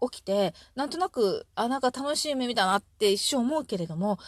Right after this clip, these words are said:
それを振り返っている暇はないんだよね。私結構寝ぼすけだから、起きたら速攻動かなきゃいけないことの方が多くって。で、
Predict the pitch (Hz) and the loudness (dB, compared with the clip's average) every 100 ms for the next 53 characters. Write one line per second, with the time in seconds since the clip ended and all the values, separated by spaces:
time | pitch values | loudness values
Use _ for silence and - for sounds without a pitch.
0 | - - 294 320 339 277 - 349 - 480 | -14 -4 -2 2 2 2 2 2 2 -2
1 | 466 - 190 165 165 - 202 240 233 254 | -4 -2 -2 -2 -4 -4 -2 0 0 -2
2 | 196 143 156 147 233 - 359 - 165 240 | -4 -6 -6 -2 -2 -2 -2 0 0 -2
3 | - - 214 185 147 170 - - - 240 | -2 2 2 2 0 0 -2 -8 -12 -12
4 | - 208 170 180 247 240 220 247 202 170 | -4 -2 -2 -2 0 0 2 0 0 -6
5 | 160 165 170 165 147 160 196 - - - | -6 -6 -6 -8 -6 -2 -2 -4 -16 -8
6 | 175 180 165 - - - 262 285 | -2 -2 -4 -14 -20 -16 -2 -2